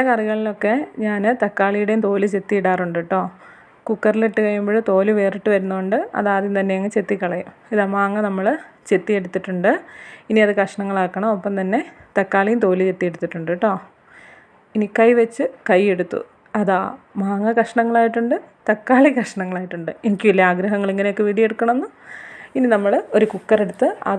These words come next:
കുക്കറിലേക്ക് ആദ്യം ചക്കക്കുരു ഇട്ട് കൊടുത്തു. പിന്നെ നമ്മൾ അതിലേക്ക് തക്കാളി കഷ്ണങ്ങളാക്കിയത് ഇട്ട് കൊടുക്കുകയാണ്. ഇനി ഒപ്പം തന്നെ പച്ചമുളക് ഇട്ട് കൊടുക്കുന്നുണ്ട്. പച്ചമുളക് രണ്ടെണ്ണമാണ് ഞാൻ ആദ്യം എടുത്തത്. പിന്നെ എനിക്ക് തോന്നി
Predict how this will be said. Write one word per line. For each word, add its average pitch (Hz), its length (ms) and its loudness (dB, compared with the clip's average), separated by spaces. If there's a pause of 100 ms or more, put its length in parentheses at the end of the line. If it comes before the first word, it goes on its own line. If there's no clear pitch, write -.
കുക്കറിലേക്ക് 185 640 0 (520)
ആദ്യം 190 280 0
ചക്കക്കുരു 196 460 0
ഇട്ട് 185 160 -6
കൊടുത്തു. 180 320 -2 (760)
പിന്നെ 247 260 4
നമ്മൾ 196 240 -2
അതിലേക്ക് 180 480 -2 (560)
തക്കാളി 202 360 0
കഷ്ണങ്ങളാക്കിയത് 190 800 -2 (160)
ഇട്ട് 180 180 -6
കൊടുക്കുകയാണ്. 175 480 -2 (640)
ഇനി 233 100 0 (100)
ഒപ്പം 190 280 -2
തന്നെ 185 240 -2 (600)
പച്ചമുളക് 196 520 0
ഇട്ട് 180 140 -8
കൊടുക്കുന്നുണ്ട്. 175 540 -2 (1200)
പച്ചമുളക് 202 520 -2
രണ്ടെണ്ണമാണ് 190 640 -2
ഞാൻ 185 120 -4 (100)
ആദ്യം 180 260 -2
എടുത്തത്. 170 260 -6 (120)
പിന്നെ 190 200 -4
എനിക്ക് 185 220 -6
തോന്നി 185 180 -2